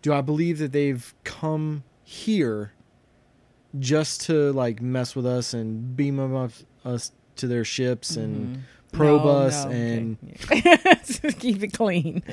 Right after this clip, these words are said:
Speaker 2: <laughs>
Speaker 1: probe us and, and, like, do all this stuff and, like, you know, turn cows inside out and
Speaker 2: Mm-hmm.
Speaker 1: things like that? No. I don't, <sighs>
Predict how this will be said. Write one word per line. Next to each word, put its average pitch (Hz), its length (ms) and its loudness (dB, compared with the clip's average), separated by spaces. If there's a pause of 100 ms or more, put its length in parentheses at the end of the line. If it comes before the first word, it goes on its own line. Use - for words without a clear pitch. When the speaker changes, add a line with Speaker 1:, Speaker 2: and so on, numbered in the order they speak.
(120)
Speaker 2:
<laughs> - 220 -10
Speaker 1:
probe 165 240 6
us 160 220 4
and, 131 180 -6
and, 123 240 -4
like, 123 160 -2
do 143 140 2
all 143 60 4
this 131 100 0
stuff 131 340 -2
and, 120 100 -4
like, 113 280 -6
you 127 60 -6
know, 113 120 -2
turn 151 300 -4
cows 143 420 -2
inside 127 340 -2
out 123 380 0
and 113 340 -6
Speaker 2:
Mm-hmm. 135 240 -8 (200)
Speaker 1:
things 147 160 -2
like 143 120 0
that? 127 180 -4
No. 78 120 -16 (1080)
I 139 60 0
don't, 170 320 2
<sighs> - 60 -20